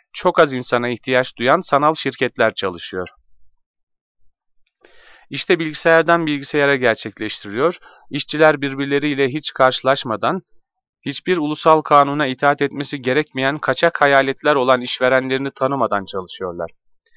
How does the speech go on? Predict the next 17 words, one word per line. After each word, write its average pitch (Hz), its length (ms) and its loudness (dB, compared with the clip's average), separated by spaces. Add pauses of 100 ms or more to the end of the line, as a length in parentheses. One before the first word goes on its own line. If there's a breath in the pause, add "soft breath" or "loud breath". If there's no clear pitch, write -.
(280 soft breath)
Üstün 185 360 -4
nitelikli 160 440 -2
meslek 156 380 -2
sahipleri 123 560 0
de 202 80 -2
çok - 280 -4
daha 131 160 6
fazla 123 340 2
kazansa 113 600 -2 (360 soft breath)
ve 139 80 2
evrensel 139 500 2
mutluluk 156 440 -6
çağında 147 380 2
teknolojik 139 580 -4
mucizeleri 143 600 -2
öven 139 400 2
dergilerin 135 580 0